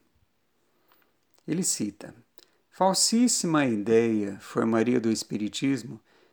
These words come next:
quem julgasse que sua força lhe vem da prática das manifestações materiais e que, portanto, obstando-se a tais manifestações,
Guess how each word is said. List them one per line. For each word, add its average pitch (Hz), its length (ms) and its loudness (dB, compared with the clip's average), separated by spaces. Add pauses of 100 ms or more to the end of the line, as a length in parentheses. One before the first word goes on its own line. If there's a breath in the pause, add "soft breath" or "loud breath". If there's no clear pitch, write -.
(140 soft breath)
quem 190 240 -2
julgasse 135 800 2
que 117 180 -4
sua 113 240 -4
força 139 460 -2
lhe 131 140 0
vem 127 240 0
da 123 100 0
prática 139 640 0
das 123 180 -4
manifestações 127 840 -4
materiais 113 920 -6 (400 soft breath)
e 139 60 -12
que, 143 120 -2
portanto, 156 800 0 (460 soft breath)
obstando-se 160 1200 0
a 110 60 2
tais 123 320 -2
manifestações, 117 1120 -4